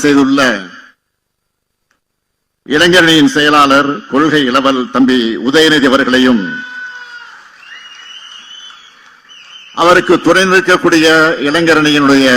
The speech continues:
தம்பிமார்களையும் நெஞ்சார பாராட்டுகிறேன்.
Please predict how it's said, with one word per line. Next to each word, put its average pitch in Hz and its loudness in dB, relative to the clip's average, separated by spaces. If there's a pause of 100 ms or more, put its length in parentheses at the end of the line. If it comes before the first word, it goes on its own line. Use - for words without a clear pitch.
(100)
தம்பிமார்களையும் 139 2
நெஞ்சார 139 2 (320)
பாராட்டுகிறேன். 127 0